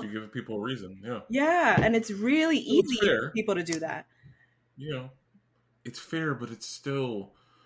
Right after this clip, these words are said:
Speaker 1: it's still hard to picture the role that she then had to take up when being so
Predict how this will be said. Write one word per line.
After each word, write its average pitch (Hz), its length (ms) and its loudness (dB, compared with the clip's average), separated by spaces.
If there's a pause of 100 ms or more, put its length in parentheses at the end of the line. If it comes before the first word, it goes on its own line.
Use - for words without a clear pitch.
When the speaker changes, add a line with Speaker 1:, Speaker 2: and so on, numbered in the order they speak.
(840)
Speaker 1:
it's - 180 -16
still 143 540 0
hard 120 720 -4
to - 180 -14
picture 107 720 -8
the 104 160 -6
role 104 520 -6
that 98 160 -6
she 107 200 -10
then 101 240 -6
had 98 240 -8
to 98 100 -10
take 107 340 -10
up 101 260 -6 (160)
when 104 340 -6
being 104 400 -8
so 104 240 -6